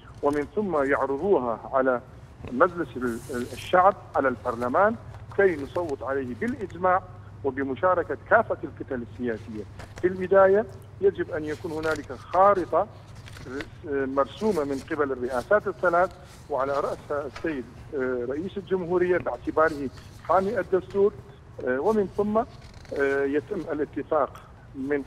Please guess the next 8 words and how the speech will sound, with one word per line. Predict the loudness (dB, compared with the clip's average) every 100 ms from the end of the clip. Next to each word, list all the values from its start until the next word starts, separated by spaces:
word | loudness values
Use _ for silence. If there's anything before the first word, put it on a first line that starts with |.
| 0
قبل | 2 2 0 -6
الكتل | -4 -2 0 -2
السياسية | -4 0 0 0 -2 0 2
ومن | 0 0 -2 -2
قبل، | 2 2 0 -8 -18 -18 -2
آه، | 2 4 4
ممثلي | 2 2 2 0 -2 -2 -4
الشعب | 0 4 4